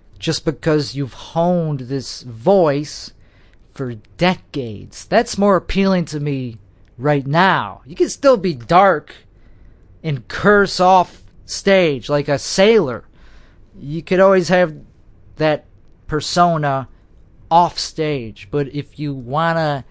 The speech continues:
for me to really feel like a, like I'm adding,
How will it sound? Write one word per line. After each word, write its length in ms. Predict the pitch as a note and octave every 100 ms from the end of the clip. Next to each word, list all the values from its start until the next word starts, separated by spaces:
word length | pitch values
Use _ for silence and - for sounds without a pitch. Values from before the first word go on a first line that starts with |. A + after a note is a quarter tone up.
| - - - - -
for 160 | - D#3+
me 440 | F3 A3 F3+ F3
to 160 | E3+ D3+
really 420 | D3+ F#3+ F#3 E3+
feel 380 | - F3 F3 D#3+
like 220 | D3 C#3+
a, 200 | C#3 B2+ - - - - - - - - - - -
like 180 | C#3
I'm 160 | C#3+ C#3
adding, 600 | C3 D#3+ E3 D#3+ C#3+ A#2+